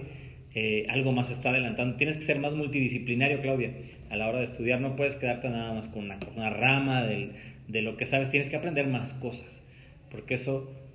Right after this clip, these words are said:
va a hacer que tu carrera, la que sea, siga siendo fundamental, siga siendo, eh, importante y siga siendo una carrera que ayude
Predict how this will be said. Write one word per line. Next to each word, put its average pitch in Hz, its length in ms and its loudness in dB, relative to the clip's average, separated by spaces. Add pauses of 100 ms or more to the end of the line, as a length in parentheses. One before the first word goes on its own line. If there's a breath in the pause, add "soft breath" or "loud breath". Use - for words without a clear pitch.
(220)
va 117 100 4
a 120 40 4
hacer 127 360 0
que - 120 0
tu - 220 -8
carrera, 147 440 8
la 127 180 2
que 127 80 -4
sea, - 600 0 (180)
siga 156 400 6
siendo 147 720 0 (320 loud breath)
fundamental, 120 800 4
siga 135 260 2
siendo, 135 680 2 (260 loud breath)
eh, 110 460 4
importante 131 1040 0 (340 loud breath)
y 117 80 -4
siga 123 260 0
siendo 123 280 0
una 123 200 0
carrera 113 400 -2
que 104 80 -2
ayude 110 360 4